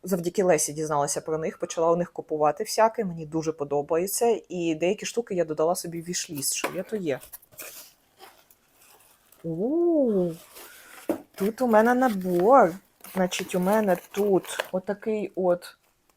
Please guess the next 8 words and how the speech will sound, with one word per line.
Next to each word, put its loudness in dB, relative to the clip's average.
чайок, -2
«Літо -4
в -2
горах» 0
називається. -8
Отакий -12
от -10
він. -12